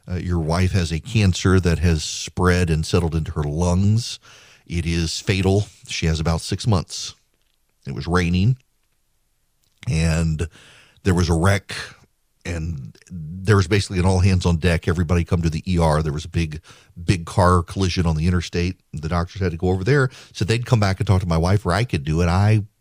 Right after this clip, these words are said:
volunteered. And I sat in the recovery room while she came out from under anesthesia to tell her that she was gonna die.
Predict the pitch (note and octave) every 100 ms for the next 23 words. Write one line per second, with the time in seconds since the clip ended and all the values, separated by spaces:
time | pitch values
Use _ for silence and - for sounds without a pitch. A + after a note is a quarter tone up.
0 | _ - F#2 F2+ F2 A2+ A#2 D2 - _
1 | _ _ _ _ _ _ _ _ _ _
2 | - E2+ F2+ - G2 F#2+ F#2 E2+ - G2+
3 | G2 E2+ F2 F#2+ D#2+ - F#2+ G2 F2 -
4 | F#2+ F#2+ F#2 F2 E2+ - A2+ G2 E2+ E2
5 | A2 A2+ F#2 F#2 - G2+ F#2+ F#2+ E2 F#2
6 | C#3 F#2